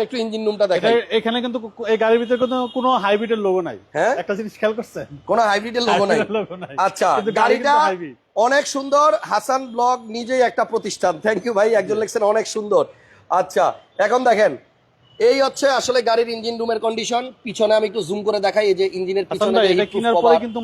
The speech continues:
Speaker 2: মাত্র বারো থেকে তেরো হাজার কিলো ওনারা চালাইছে।
Speaker 1: মানে বারো তেরো হাজার
Speaker 2: এখন
Speaker 1: কিলো
Speaker 2: তো,
Speaker 1: চালাইছে
Speaker 2: জি,
Speaker 1: already।
Speaker 2: এখন টোটাল মাইলেজ আছে ঊনপঞ্চাশ হাজার।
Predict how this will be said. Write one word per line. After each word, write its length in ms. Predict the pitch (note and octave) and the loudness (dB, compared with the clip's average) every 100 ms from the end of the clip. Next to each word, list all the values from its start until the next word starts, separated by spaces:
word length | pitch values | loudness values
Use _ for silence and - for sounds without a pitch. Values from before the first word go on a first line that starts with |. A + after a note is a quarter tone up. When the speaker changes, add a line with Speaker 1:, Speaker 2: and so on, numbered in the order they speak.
| A3 | 0
Speaker 2:
মাত্র 180 | G#3+ A#3+ G3+ | 0 0 0
বারো 160 | G3+ A3 | 0 -2
থেকে 120 | A3+ A3+ | -6 -2
তেরো 140 | A3+ G#3+ | 0 2
হাজার 160 | G#3 G3 | 0 -2
কিলো 120 | G3+ G3+ | -4 -2
ওনারা 220 | G3 F#3 F3+ | 0 2 0
চালাইছে। 380 | F3+ E3 C#3 - C3 | 0 0 -4 -10 -2
Speaker 1:
মানে 100 | A#3 A3+ | 2 2
বারো 160 | G#3 B3 A#3+ | 2 2 2
তেরো 140 | C4+ A3+ | 2 4
হাজার 160 | A3+ | 2
Speaker 2:
এখন 80 | A#3+ | 2
Speaker 1:
কিলো 140 | A#3+ A3 | 4 4
Speaker 2:
তো, 60 | G3 | 4
Speaker 1:
চালাইছে 280 | G3+ G3+ | 2 4
Speaker 2:
জি, 40 | F3+ | 4
Speaker 1:
already। 200 | F#3 G#3 | 2 0
Speaker 2:
এখন 120 | G#3+ A3 | -2 -2
টোটাল 240 | A3+ A3 A#3 G#3+ | -2 2 0 2
মাইলেজ 220 | A3 A3+ | 0 -2
আছে 100 | A3+ A3+ | -4 -4
ঊনপঞ্চাশ 420 | A3 G#3 F#3+ G3 F#3+ | -4 -4 -2 -2 0
হাজার। 200 | G3+ | 0